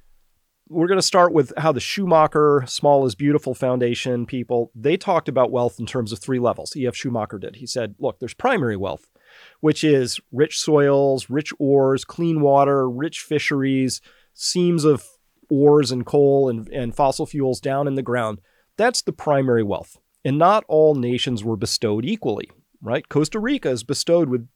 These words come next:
beautiful geography, which allows it to put up solar, wind, as well as, uh, uh, hydropower. And they have a very different sort of primary wealth, if you will, geographically speaking,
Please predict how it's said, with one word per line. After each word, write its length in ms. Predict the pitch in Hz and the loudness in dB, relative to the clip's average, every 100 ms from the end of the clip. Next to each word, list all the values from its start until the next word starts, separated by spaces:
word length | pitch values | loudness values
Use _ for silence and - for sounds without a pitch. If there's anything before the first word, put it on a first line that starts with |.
| _ | _
beautiful 460 | 277 285 220 147 123 | -4 0 2 0 -4
geography, 720 | 123 147 185 196 135 - 117 | -2 0 0 0 -4 -6 -6
which 160 | 117 | -4
allows 380 | 131 127 147 165 | -2 0 0 0
it 100 | 143 | -4
to 80 | 117 | -10
put 220 | - 123 | -6 -4
up 160 | 110 - | -4 -6
solar, 640 | - 160 160 165 156 151 - - _ - | 0 2 4 4 4 2 -4 -20 _ -4
wind, 480 | 127 143 147 147 143 | 2 4 4 0 -2
as 160 | 127 104 | -8 -4
well 280 | 131 131 123 | 0 2 0
as, 160 | 104 - | -4 -8
uh, 220 | 120 120 - - _ _ - | -10 -10 -14 -20 _ _ -8
uh, 160 | 113 | -4
hydropower. 720 | 123 170 135 107 117 104 120 - | 0 0 0 -2 -2 -2 -2 -4
And 240 | 127 123 123 | -6 -4 -4
they 80 | |
have 140 | 160 143 | -4 -6
a 60 | |
very 420 | 107 123 147 196 147 | -6 0 2 2 2
different 380 | 135 135 123 - - - - _ _ | 0 0 -2 -4 -18 -20 -20 _ _
sort 260 | - 156 127 | -4 -2 -2
of 100 | - | -4
primary 640 | - 151 180 175 131 113 | -6 -2 0 0 0 0
wealth, 300 | 107 110 - | -2 -2 -4
if 120 | 120 | -8
you 80 | 113 | -6
will, 300 | 104 107 120 | -4 -4 -4
geographically 800 | - 123 107 120 127 160 123 113 | -4 -4 -2 -2 -2 -4 -8 -10
speaking, 560 | - 117 95 107 151 | -8 -10 -10 -12 -14